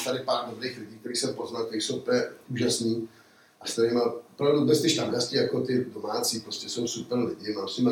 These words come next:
dobrou, dobrou zkušenost, rozumíme si, prostě jsou,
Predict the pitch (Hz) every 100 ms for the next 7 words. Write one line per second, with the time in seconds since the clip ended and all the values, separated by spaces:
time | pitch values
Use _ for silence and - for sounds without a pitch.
0 | 110 98 113 104 123 - - - 113 113
1 | 123 123 - - - - _ _ _ -
2 | 107 117 135 139 - 135 131 123 120 -
3 | 127 135